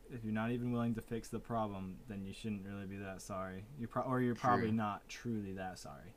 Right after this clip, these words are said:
Speaker 1: I mean, you can still be sorry, but
Speaker 2: Well, I, we, we have a feel for kilometers. I'm sure they have a feel for miles, right? Just
Speaker 1: Yeah.
Speaker 2: search it up.
Speaker 1: Yeah, I
Speaker 2: You
Speaker 1: guess so.
Speaker 2: know?
Speaker 1: Wait,
Speaker 2: You
Speaker 1: is
Speaker 2: know
Speaker 1: it,
Speaker 2: what I
Speaker 1: is
Speaker 2: mean?
Speaker 1: it like the temperatures where at a certain point they overlap? I don't think so. <laughs>
Speaker 2: No, it's not. <laughs>
Speaker 1: It's just stagnant. Darn it, that would've been funny.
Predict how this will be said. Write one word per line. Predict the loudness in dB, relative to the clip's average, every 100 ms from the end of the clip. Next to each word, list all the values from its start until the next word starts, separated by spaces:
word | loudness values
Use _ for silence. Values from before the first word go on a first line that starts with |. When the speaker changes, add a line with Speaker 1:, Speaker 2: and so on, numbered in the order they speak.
| -6
Speaker 1:
I | 2
mean, | 6
you | 6
can | 4
still | 0 -4
be | -6
sorry, | -4 -4 -2 -4
but | 0
Speaker 2:
Well, | 2
I, | 2 2
we, | 2 2 2
we | 4
have | 4 4
a |
feel | 0 2 2
for | 2 -2
kilometers. | 0 0 2 2 2 2
I'm | 0
sure | 0 2
they | 6 6
have | 6 4
a | -2
feel | -2 -2 -2
for | -2
miles, | 0 2 2 0 0
right? | 0 0 -2 -4
Just | -4 -4 -6 -16 -20 -4 4
Speaker 1:
Yeah. | 8 8 8
Speaker 2:
search | 6
it | 4
up. | 6 6 2 0
Speaker 1:
Yeah, | 4 4
I | 4
Speaker 2:
You | 4
Speaker 1:
guess | 4
so. | 4
Speaker 2:
know? | 4 2 -2 -2 6
Speaker 1:
Wait, | 8
Speaker 2:
You | 8
Speaker 1:
is | 8
Speaker 2:
know |
Speaker 1:
it, | 8
Speaker 2:
what |
I | 8
Speaker 1:
is |
Speaker 2:
mean? | 6
Speaker 1:
it | 6
like | 6
the | 6
temperatures | 4 2 4 4 6
where | 4 6
at | 4
a | 0 0
certain | 2 2 2
point | 0 0 0
they | -2 -4 -4
overlap? | -6 -4 -2 0 -2 -6
I |
don't | -14 -10
think | -8 -6
so. | -4 -4
<laughs> | 2
Speaker 2:
No, | 4 4 4
it's | 0 4
not. | 6 8
<laughs> | 10
Speaker 1:
It's | 12
just | 12 12 10
stagnant. | 8 4 2 0
Darn | 2 2
it, | 2 2
that | 4
would've | 4
been | 0
funny. | -2 -6